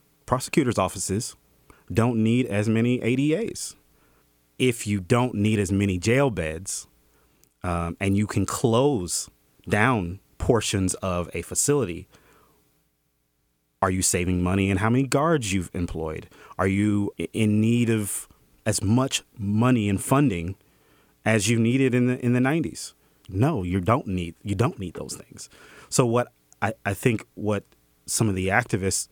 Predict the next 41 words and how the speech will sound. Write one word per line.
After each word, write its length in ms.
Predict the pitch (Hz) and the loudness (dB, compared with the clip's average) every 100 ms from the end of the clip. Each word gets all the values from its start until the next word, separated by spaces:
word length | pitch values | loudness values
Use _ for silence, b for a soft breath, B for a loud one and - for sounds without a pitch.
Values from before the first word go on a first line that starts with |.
| - | -4
groups 440 | 101 92 - - b b b b | -4 -2 -4 -6 b b b b
said 260 | - 160 | 0 2
is 80 | 143 | 2
that, 100 | 120 | 0
"Okay, 480 | 131 - 233 165 - _ - | -2 0 0 0 -4 _ -6
all 120 | 170 | -2
right, 300 | 196 226 - _ _ _ _ _ _ | -2 -2 -4 _ _ _ _ _ _
great. 340 | - 185 254 - _ _ b b b 123 | -2 0 -2 -6 _ _ b b b 0
Now 160 | 131 | 2
let's 180 | 156 - | 2 0
take 200 | - 160 | 0 0
some 220 | - 139 | 2 2
of 40 | 127 | 2
that 160 | 117 | 0
money 360 | 101 104 127 127 B B | 0 0 0 -2 B B
and 200 | 101 98 | 0 2
reinvest 500 | 110 110 95 98 - | 2 2 2 0 -2
it 80 | 92 | -4
in 180 | 90 90 | -2 0
things 300 | 95 90 87 | -2 -2 -2
that 180 | 82 82 | -4 -6
will 120 | 80 | -8
actually 320 | 82 - 82 | -8 -8 -10
improve 640 | 80 87 - 82 85 80 - b b b | -10 -12 -8 -8 -8 -10 -16 b b b
the 80 | 85 | -4
lives, 500 | 80 78 78 80 80 | -2 -2 -4 -6 -14
improve 440 | - - 95 85 | -14 -8 -6 -6
the 40 | |
quality 380 | - 110 101 87 | -2 0 0 -2
of 80 | 80 | -8
life 180 | - - | -12 -12
for, 220 | - 82 | -10 -12
for 220 | - - | -10 -10
folks 380 | - 82 80 - | -6 -6 -4 -4
who 260 | 90 82 80 B B | -2 -4 -8 B B
had 220 | - 87 78 - 98 | -6 -6 -8 -14 -4
disproportionately 880 | 110 - - - 101 - 92 85 80 | -2 -2 -10 -4 -4 -2 -6 -6 -10
been, 440 | 85 80 78 85 b b b - | -8 -6 -8 -12 b b b -10
uh, 100 | 76 | -4
subject 580 | - 101 85 85 - - - | -2 -2 -2 -8 -8 -16 -10
to, 340 | 92 78 80 | -8 -8 -10